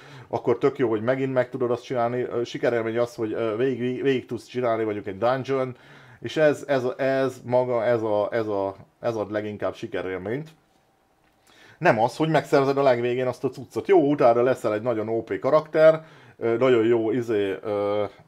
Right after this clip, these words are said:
cuccait fognak lenni, de várjál, várjál meg, ü-, ü-, együnk egyet. Azt hiszem, hogy valamelyik, nem tudom, hogy a, ez, ez, ez, ez,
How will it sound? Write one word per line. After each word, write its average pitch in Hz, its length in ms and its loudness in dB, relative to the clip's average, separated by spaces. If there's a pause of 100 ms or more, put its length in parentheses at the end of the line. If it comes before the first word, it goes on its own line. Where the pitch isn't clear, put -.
(260)
cuccait 127 480 -4
fognak 104 360 -8
lenni, 160 520 -4 (600)
de 131 420 0
várjál, 151 500 -2
várjál 113 360 -10
meg, 92 240 -16
ü-, - 220 -12
ü-, 131 80 -12
együnk 98 300 -10
egyet. 110 180 -8
Azt 165 220 -4
hiszem, 107 260 -6
hogy 123 160 -6
valamelyik, 113 520 -6
nem 117 140 -6
tudom, 90 160 -10
hogy 90 100 -10
a, 87 140 -12 (720)
ez, 104 300 -12
ez, 104 160 -10 (100)
ez, 101 240 -12
ez, 95 160 -10